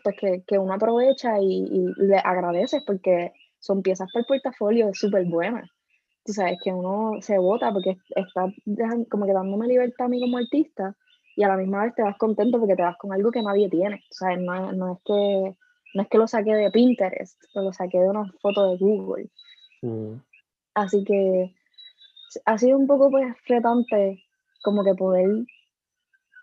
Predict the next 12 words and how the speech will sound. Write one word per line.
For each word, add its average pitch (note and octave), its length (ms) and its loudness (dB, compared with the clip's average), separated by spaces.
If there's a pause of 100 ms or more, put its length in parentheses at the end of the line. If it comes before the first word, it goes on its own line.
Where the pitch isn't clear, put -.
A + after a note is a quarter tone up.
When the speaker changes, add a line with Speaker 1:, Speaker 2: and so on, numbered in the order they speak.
(320)
Speaker 1:
poner A#3 280 2
esa A#3 240 -2
línea A#3+ 280 0
porque F#3+ 280 -2
obviamente F#3 380 -2
también G3+ 540 -2 (640)
es G3 120 4
importante F#3+ 680 -2 (360)
el F#3+ 100 0
ingreso F3+ 540 0
de F3+ 100 2
dinero. E3+ 380 -4